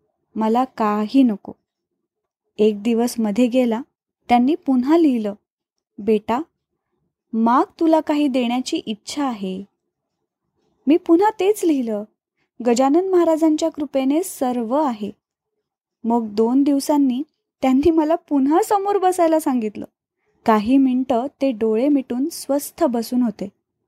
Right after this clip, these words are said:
त्यांनी करुणायुक्त नजरेने माझ्याकडे पाहिलं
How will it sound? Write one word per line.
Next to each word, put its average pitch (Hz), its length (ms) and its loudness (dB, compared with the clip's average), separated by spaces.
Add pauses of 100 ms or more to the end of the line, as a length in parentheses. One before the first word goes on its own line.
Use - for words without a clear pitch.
(520)
त्यांनी 254 440 2 (420)
करुणायुक्त 269 920 2
नजरेने 254 540 2
माझ्याकडे 226 600 -2
पाहिलं 214 500 -4